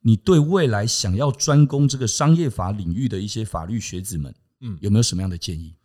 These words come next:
Speaker 2: 我，我假设我的听众是在台湾念法律系的这些人，
Speaker 1: 哎，对，
Speaker 2: 好了。
Speaker 1: 我觉得这样好。
Speaker 2: 当然事情比较艰困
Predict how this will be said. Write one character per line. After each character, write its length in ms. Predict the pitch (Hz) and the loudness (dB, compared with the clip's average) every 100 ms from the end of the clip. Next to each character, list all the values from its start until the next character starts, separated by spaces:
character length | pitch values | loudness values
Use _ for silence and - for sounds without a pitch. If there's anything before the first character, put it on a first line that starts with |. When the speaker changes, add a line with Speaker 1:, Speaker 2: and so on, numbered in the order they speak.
| - | -6
Speaker 2:
我， 120 | 151 185 | -2 0
我 120 | 170 | 0
假 180 | 143 120 | 0 0
设 160 | 165 | 0
我 160 | 135 87 | -2 -2
的 60 | |
听 240 | 92 120 120 | -6 -8 -6
众 160 | 117 | -8
是 80 | 95 | -6
在 100 | 101 | -6
台 220 | 98 - | -6 -6
湾 160 | 90 104 | -6 -6
念 120 | 110 | -8
法 200 | 87 71 | -10 -12
律 120 | 80 | -16
系 200 | 87 - | -16 -16
的 80 | 78 | -16
这 100 | 71 | -14
些 180 | - - | -12 -2
人， 100 | 120 | 0
Speaker 1:
哎， 20 | |
对， 220 | 107 120 | 4 6
Speaker 2:
好 40 | 98 | 4
了。 60 | |
Speaker 1:
我 60 | 104 | 2
觉 160 | 127 127 | 2 0
得 100 | 113 | 0
这 100 | 127 | -2
样 140 | 110 | -4
好。 160 | 90 73 | -6 -4
Speaker 2:
当 180 | 160 | -2
然 80 | 143 | -2
事 360 | 139 - - 180 | -4 -6 -4 -4
情 280 | - 92 95 | -4 -8 -14
比 80 | 78 | -10
较 100 | 87 | -8
艰 260 | - 117 | -4 -4
困 240 | 120 - | -2 -4